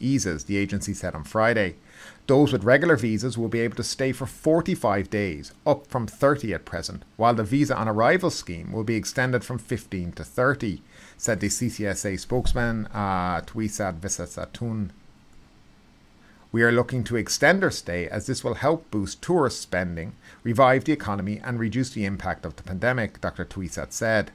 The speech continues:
The Tourism and Sports Ministry has projected the number of foreign tourists will hit ten million this year. From January first to August sixteenth, over four million foreign tourists have visited Thailand. Doctor Twisat said the government will declare covid nineteen endemic in October, and the C C S A then will no longer be the main agency dealing with the disease.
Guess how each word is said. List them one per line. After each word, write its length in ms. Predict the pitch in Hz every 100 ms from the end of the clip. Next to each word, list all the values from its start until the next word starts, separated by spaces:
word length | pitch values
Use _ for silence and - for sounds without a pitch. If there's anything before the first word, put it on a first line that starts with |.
| - - - -
The 100 | 110
Tourism 360 | - 123 104 104
and 80 |
Sports 340 | - 127 107 -
Ministry 380 | 147 170 - 143
has 120 | 123
projected 420 | - 139 135 127
the 80 | 127
number 200 | 123 123
of 80 | 110
foreign 280 | 120 110 101
tourists 300 | 127 120 -
will 80 |
hit 180 | 113 147
ten 240 | - 196 285
million 280 | 170 87
this 240 | 82 80 -
year. 180 | 82 - - - -
From 160 | - 110
January 300 | 113 113 110
first 320 | - 135 -
to 80 | -
August 400 | 110 92 85 -
sixteenth, 520 | 156 - - 147 139
over 200 | - 107
four 340 | 110 - 151 151
million 280 | 127 101 92
foreign 280 | 95 92
tourists 320 | 90 117 110 123
have 120 | 110
visited 420 | 127 139 123 107
Thailand. 460 | 135 175 107 85 - - _ - - _ - - - -
Doctor 240 | 117 -
Twisat 420 | 104 156 160 135
said 160 | 117 120
the 80 | 117
government 420 | 135 135 139 120
will 120 | 120
declare 480 | 113 107 - 170 165
covid 280 | 127 107 104
nineteen 340 | 101 98 107
endemic 540 | 85 92 123 139 135 95
in 80 |
October, 640 | 82 - 123 127 131 127 -
and 160 | 104
the 100 | 92
C 200 | 85 139
C 160 | 131 110
S 200 | 90 -
A 240 | 113 104
then 400 | 95 123 139 135
will 80 | 113
no 160 | 120 139
longer 320 | 143 160 151
be 220 | 135 156
the 120 | 139
main 220 | 143 143 143
agency 460 | 160 147 123 113
dealing 320 | 101 151 143
with 120 | 95 -
the 80 |
disease. 400 | 85 85 98 82